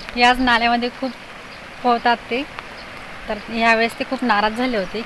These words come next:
की आम्हाला यावर्षी पाणी नाही आहे नाल्यामध्ये, तर आम्हाला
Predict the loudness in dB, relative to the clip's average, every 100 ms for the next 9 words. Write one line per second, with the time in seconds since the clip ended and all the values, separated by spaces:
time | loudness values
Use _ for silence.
0 | -4 -2 0 0 0 -2 -6 -14 -12 -12
1 | -12 -14 -4 2 2 2 -2 2 4 4
2 | 0 2 2 2 2 0 0 0 0 0
3 | 0 2 2 0